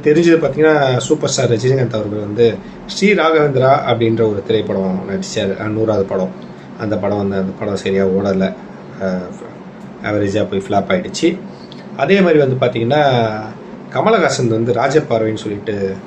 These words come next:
நூறாவது படம் இருந்தது. அதுவும் அந்த அளவுக்கு ஆவரேஜ் தான், ரொம்ப சூப்பர் ஹிட்னு சொல்ல முடியாது. சூப்பர் ஹிட் அப்படின்னு சொன்னா, புரட்சி கலைஞர் விஜயகாந்த் அவர்கள் வந்து, அஹ், நூறாவது படம் கேப்டன் பிரபாகரன், அந்த படம் வந்து சூப்பர் டூப்பர் ஹிட்,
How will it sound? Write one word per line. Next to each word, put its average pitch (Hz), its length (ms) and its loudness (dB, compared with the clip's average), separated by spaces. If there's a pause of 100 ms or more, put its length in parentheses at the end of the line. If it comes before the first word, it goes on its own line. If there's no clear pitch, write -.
(320)
நூறாவது 117 340 2
படம் 95 240 0
இருந்தது. 98 260 -2
அதுவும் 160 300 4
அந்த 131 140 0
அளவுக்கு 120 260 2
ஆவரேஜ் 104 460 -2
தான், 95 100 -6 (220)
ரொம்ப 110 240 -2
சூப்பர் 104 340 -6
ஹிட்னு 101 180 -6
சொல்ல 101 240 -6
முடியாது. 92 440 -4 (1600)
சூப்பர் - 360 2
ஹிட் 185 300 0
அப்படின்னு 131 260 2
சொன்னா, 127 420 0 (480)
புரட்சி 202 320 2
கலைஞர் 143 300 2
விஜயகாந்த் 139 460 4
அவர்கள் 110 240 2
வந்து, 107 320 -4 (380)
அஹ், 107 680 -4
நூறாவது 151 320 2
படம் 113 220 0 (840)
கேப்டன் 190 480 0
பிரபாகரன், 139 480 2 (480)
அந்த 139 200 2
படம் 143 220 2
வந்து 131 300 4 (840)
சூப்பர் 190 400 2
டூப்பர் 147 280 4
ஹிட், 131 280 -2